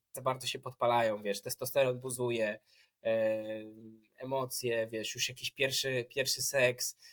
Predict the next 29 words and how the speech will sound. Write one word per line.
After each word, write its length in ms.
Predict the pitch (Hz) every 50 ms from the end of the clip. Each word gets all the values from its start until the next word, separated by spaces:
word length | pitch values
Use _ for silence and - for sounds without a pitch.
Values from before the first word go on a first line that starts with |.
| - _
takie 220 | - 127 123 135 131
rzeczy 260 | 135 139 127 135 123
wchodzą 320 | - - 127 123 120 120
w 40 | 117
grę 300 | - 117 117 123 135 151 - - _ _ _ _ _ _ -
i 340 | 123 127 127 127 131 131
często 340 | 131 - 143 139 131 - 139
chłopacy 340 | 123 - - 139 135 - -
się 60 | - -
za 80 | 151
bardzo 240 | - 143 147 147 139
podpalają, 720 | - 156 - - - 139 143 135 135 135 135 143 147 151 - _ _ _ _ _ _ _ _ _ _ _ _ _ _ - -
zapominają 680 | 104 110 120 131 127 131 131 135 131 131 135 127 127
o 60 | 120 120
Bożym 300 | 127 139 131 131 135 123
świecie 360 | - - 131 127 - 147 135
tylko 260 | - 135 131 - 131
dlatego, 380 | 127 123 120 - 147 131 135 127
że 320 | 127 135 131 131 131 127
mają 260 | 123 123 127 127 127
dziewczynę 420 | 123 127 - - - 127 127 131 131
i 60 | 131
teraz, 380 | - 123 127 123 123 - - - - - - - - - _ - -
teraz 220 | 135 127 127 127 -
ona 140 | 143 135 127
jest 120 | 123 -
najważniejsza. 760 | 131 131 131 135 127 120 131 127 123 117 - 127 123 127 135 - _ _ _ _ _ _ _
Em, 560 | 110 110 110 110 110 113 117 117 117 117 113 110 -
także, 380 | 131 127 123 123 - 135 135